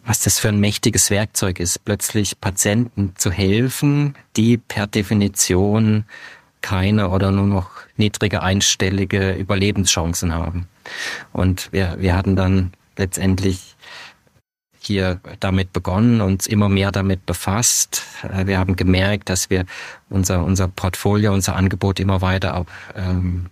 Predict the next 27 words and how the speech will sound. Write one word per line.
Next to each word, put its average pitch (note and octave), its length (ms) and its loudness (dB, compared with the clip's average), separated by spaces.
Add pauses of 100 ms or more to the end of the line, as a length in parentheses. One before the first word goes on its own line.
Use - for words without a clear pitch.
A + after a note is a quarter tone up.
(140)
erweitern F#2 600 -2
müssen, A2+ 480 2 (760)
aus G2 180 -2
jedem G#2 240 2
Rückschlag G2+ 680 0
lernen G2+ 380 2
müssen, A2+ 340 2
keinen G2 300 0
Stein, F#2+ 680 0 (400)
äh, G2+ 240 -4
nicht G#2 240 -2
umgedreht, G#2+ 920 0
äh, G#2 380 -4
zu - 140 -2
lassen. G2+ 500 2 (640)
Und F#2+ 180 -2
so F2+ 240 2
hat G2+ 140 -2
sich - 220 -2
das - 260 -2
zu G#2 80 0
einer, F#2 420 2
zu - 120 -2
einer F2+ 160 2
Dynamik F2+ 540 2
entwickelt, G#2 760 0
auch F2+ 360 -4